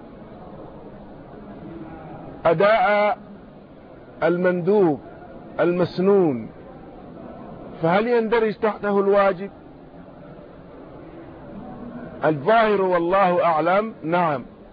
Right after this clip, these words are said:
لأن أصل هذا الفعل فعل شرعي دعا إليه الشرع فيتداخل،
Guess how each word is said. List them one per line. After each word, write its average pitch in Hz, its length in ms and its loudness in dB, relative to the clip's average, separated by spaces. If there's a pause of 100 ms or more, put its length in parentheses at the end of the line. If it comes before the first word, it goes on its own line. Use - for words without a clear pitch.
(1200)
لأن 202 420 4
أصل 208 400 0
هذا 185 680 4
الفعل 196 600 2 (1400)
فعل 156 400 4
شرعي 107 500 -2 (1600)
دعا 175 420 4
إليه 165 380 0
الشرع 123 400 -6 (2000)
فيتداخل، 151 920 2